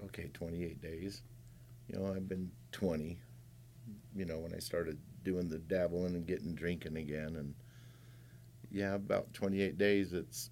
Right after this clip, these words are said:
worn off of me. And you have to wear your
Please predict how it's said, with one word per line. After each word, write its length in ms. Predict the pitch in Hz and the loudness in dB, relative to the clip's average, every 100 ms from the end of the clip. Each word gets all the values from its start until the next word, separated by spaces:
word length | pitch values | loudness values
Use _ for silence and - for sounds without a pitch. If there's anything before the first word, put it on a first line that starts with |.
| - | -6
worn 300 | 87 87 82 | 0 2 2
off 340 | 78 78 - | -2 -6 -6
of 80 | 76 | -2
me. 360 | 80 85 76 80 - - - - - - - - - | 0 0 -2 -4 -12 -18 -18 -18 -18 -18 -18 -14 -6
And 520 | 82 76 76 73 78 - - - - - - | -4 -4 -4 -6 -10 -16 -18 -18 -18 -18 2
you 120 | 113 | 10
have 100 | 110 120 | 10 10
to 60 | |
wear 240 | 113 117 113 | 12 12 12
your 280 | 107 104 | 8 4